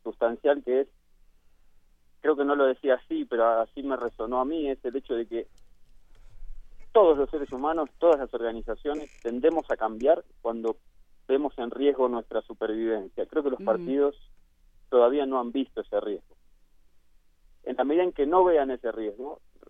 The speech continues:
Speaker 1: realmente no tendrán demasiados incentivos para cambiar. Eh, y a mí me gustaría que, que, que,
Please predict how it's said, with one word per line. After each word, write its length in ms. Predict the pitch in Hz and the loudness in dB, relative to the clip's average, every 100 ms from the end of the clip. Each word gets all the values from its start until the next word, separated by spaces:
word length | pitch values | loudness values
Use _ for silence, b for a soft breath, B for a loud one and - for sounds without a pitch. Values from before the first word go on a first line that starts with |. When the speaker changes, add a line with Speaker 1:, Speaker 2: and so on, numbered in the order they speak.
| _ | _
Speaker 1:
realmente 480 | - 143 156 170 165 | 0 2 2 -2 -4
no 160 | 147 156 | -4 -4
tendrán 420 | 151 139 143 151 | -4 -2 0 0
demasiados 480 | 139 123 - 131 123 | -2 -6 -2 0 0
incentivos 560 | 117 113 110 113 123 113 | -4 -12 -14 -8 -6 -4
para 200 | - 101 | -4 -4
cambiar. 360 | 98 101 104 92 _ _ _ _ _ _ _ - | -6 -6 -4 -4 _ _ _ _ _ _ _ -2
Eh, 260 | 113 117 - | 2 2 2
y 100 | 139 | 2
a 60 | |
mí 120 | 156 214 | 4 4
me 80 | |
gustaría 380 | 165 135 139 185 | 2 0 2 2
que, 200 | - 135 - | 2 -6 -6
que, 200 | - 117 - _ | -6 -6 -6 _
que, 280 | 127 120 | -4 -2